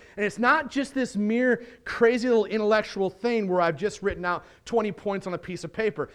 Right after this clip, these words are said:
I've actually experienced what it is to have somebody step in and fix the thing that I can't fix, and I now have emotionally experienced it, and I trust him,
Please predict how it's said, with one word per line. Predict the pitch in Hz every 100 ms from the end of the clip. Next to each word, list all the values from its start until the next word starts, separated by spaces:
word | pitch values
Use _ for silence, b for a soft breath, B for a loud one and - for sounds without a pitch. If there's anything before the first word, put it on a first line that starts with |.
| B -
I've | 220
actually | 208 254 320 - 285
experienced | 190 - 262 262 240 180
what | 214
it | 202
is | 220 226
to | 185
have | 180 170
somebody | 208 214 262
step | - 240 233
in | 214
and | 180
fix | - - 233 -
the | 262
thing | 220 196 190 B B
that | 180
I | 175
can't | - 226 226
fix, | - 220 196 - B B
and | 190
I |
now | 180 190 226 240
have | 226 196 B B
emotionally | 190 185 175 190 254 330 - 226
experienced | 170 - - 165 156 156
it, | 160
and | 143
I | 123
trust | - 165 -
him, | 104